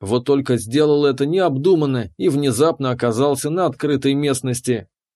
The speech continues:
«Ты!» Монстр бросился вперед, не собираясь упускать добычу.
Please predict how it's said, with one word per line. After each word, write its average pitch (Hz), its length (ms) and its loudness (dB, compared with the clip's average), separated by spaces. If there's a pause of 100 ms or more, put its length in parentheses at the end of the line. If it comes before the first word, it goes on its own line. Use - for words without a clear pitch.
(340)
«Ты!» 151 520 4 (460)
Монстр 143 520 -2
бросился 151 580 0
вперед, 156 460 0
не 131 80 -2
собираясь 131 580 0
упускать 131 500 -2
добычу. 139 680 2